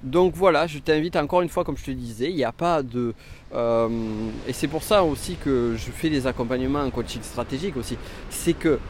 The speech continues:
comme tu le vois dans tous mes podcasts, il n'y a pas de, il n'y a pas de, de, de bonne ou de mauvaise méthode. Il n'y a pas de méthode qui marche ou qui ne marche pas. Il n'y a pas de,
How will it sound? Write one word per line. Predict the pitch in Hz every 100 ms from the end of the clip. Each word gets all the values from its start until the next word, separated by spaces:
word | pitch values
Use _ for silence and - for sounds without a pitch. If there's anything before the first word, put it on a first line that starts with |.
| - -
comme | 156
tu | 151 -
le | 165
vois | 165 160
dans | 127
tous | 131
mes | 127
podcasts, | 117 - 190 254 -
il | 127
n'y |
a |
pas | 110 240 190
de, | 139 127 - - - -
il | 123
n'y | 120
a |
pas | - 226
de, | 143 120 104
de, | 117
de | 95 110 -
bonne | 202 233
ou | 123
de | 117
mauvaise | 110 107 143
méthode. | 180 196 208 135 - - -
Il | 120
n'y |
a | 131
pas | - 202
de | 139
méthode | 123 117 143
qui | - 120
marche | 123 196 -
ou | 113
qui | 135
ne |
marche | 127 127 -
pas. | 170 160 139 - - -
Il | 127
n'y |
a | 139
pas | - 190 196
de, | 135 139 147